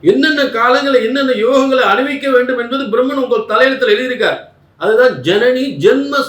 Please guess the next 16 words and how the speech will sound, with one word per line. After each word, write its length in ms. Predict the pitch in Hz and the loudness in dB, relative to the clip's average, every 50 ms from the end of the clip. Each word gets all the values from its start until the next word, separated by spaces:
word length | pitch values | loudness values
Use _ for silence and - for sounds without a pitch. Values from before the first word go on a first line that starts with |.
| - | -4
சௌக்கியானாம். 960 | 233 226 220 220 220 - - 220 208 202 196 190 185 196 202 175 147 - - - - _ - - _ _ _ _ _ _ _ _ _ _ _ _ _ _ _ _ _ _ 127 120 | -4 -4 -4 -4 -6 -6 -4 -2 0 0 0 0 0 0 -2 -2 -2 -6 -8 -14 -20 _ -20 -20 _ _ _ _ _ _ _ _ _ _ _ _ _ _ _ _ _ _ -8 0
ஜனனி 760 | 170 208 240 254 254 247 247 262 247 233 190 131 143 - - - _ _ | 2 4 4 6 6 6 6 4 2 2 0 -2 -2 -8 -16 -20 _ _
இந்த 460 | - 165 220 254 254 233 233 226 - - | -14 -8 -8 -8 -4 -4 -4 -4 -4 -2
பிறவி, 600 | 214 208 220 220 214 214 220 208 165 135 - - - - - - _ _ _ _ _ _ _ _ _ _ _ _ _ _ _ - - _ - - _ _ _ _ - - _ - - - _ - - _ _ - - _ - - - - 131 | -2 0 2 2 0 0 0 -2 -2 -4 -8 -14 -20 -20 -20 -20 _ _ _ _ _ _ _ _ _ _ _ _ _ _ _ -20 -20 _ -20 -20 _ _ _ _ -20 -20 _ -20 -20 -20 _ -20 -20 _ _ -20 -20 _ -20 -20 -20 -14 -8
ஜென்ம 440 | 131 208 247 269 277 277 285 277 269 - - | 0 2 2 2 2 0 -2 -2 -2 -2 -4
சௌக்கியானாம் 760 | 240 240 233 240 233 - 233 220 214 214 220 208 190 202 233 | -4 -4 -4 -6 -8 -8 -4 -4 -2 -2 -2 -2 -4 -4 -4
இன்ப 260 | 254 254 262 254 - | -4 -4 -2 0 0
ஜென்மத்தில் 680 | 247 - - 202 226 247 262 269 262 254 - 277 254 220 | 0 2 4 2 2 4 2 0 -2 -2 -4 -8 -8 -2
என்னென்ன 500 | 190 208 254 269 277 302 294 285 277 277 | 0 0 0 2 0 -2 -2 -2 -4 -4
யோகங்களை 560 | 254 214 208 220 247 254 240 240 247 247 240 | -4 -2 0 2 2 2 2 0 0 -2 0
அனுபவிக்க 580 | 214 196 196 226 254 277 269 254 - - 254 233 | 0 0 0 0 0 -2 -4 -4 -4 -4 -2 -2
வேண்டும் 520 | 226 226 214 196 226 220 165 135 - - _ _ _ _ | 0 -2 -2 -2 -4 -4 -4 -6 -10 -14 _ _ _ _
என்று 240 | 185 196 202 185 170 | -8 -6 -4 -4 -4
பிரம்மன் 400 | 143 139 170 196 214 208 180 - | -4 -4 -6 -4 -4 -4 -4 -4
பாடலாக 880 | 165 160 175 196 202 196 190 185 185 180 170 165 151 143 135 139 139 - - _ | -4 -2 -2 0 0 0 0 -2 -2 -2 -2 -2 -2 -4 -8 -10 -12 -16 -18 _
அமைத்திருக்கிறார். 720 | 147 151 156 151 - - - 147 - - - - - - | -10 -10 -8 -8 -10 -10 -12 -12 -12 -12 -14 -14 -14 -14